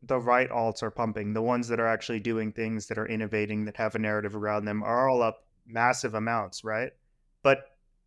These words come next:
if you look at Total three, it's not really representative of that because there's, like, thousands of junk coins out there that are legacy coins and should never return, in my opinion.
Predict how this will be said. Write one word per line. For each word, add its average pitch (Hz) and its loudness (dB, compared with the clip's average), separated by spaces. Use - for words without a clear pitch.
if 156 -2
you 160 4
look 180 2
at - 2
Total 151 4
three, 151 0
it's 127 -4
not 135 4
really 127 4
representative 113 -2
of 104 -8
that 107 -2
because 110 -8
there's, 110 -2
like, 107 -2
thousands 131 4
of 101 -4
junk 117 -2
coins 117 -2
out 101 -2
there 107 0
that 104 -2
are 127 6
legacy 127 2
coins 123 0
and 107 -4
should 107 -4
never 110 0
return, 107 -4
in 101 -6
my 98 -8
opinion. 104 -18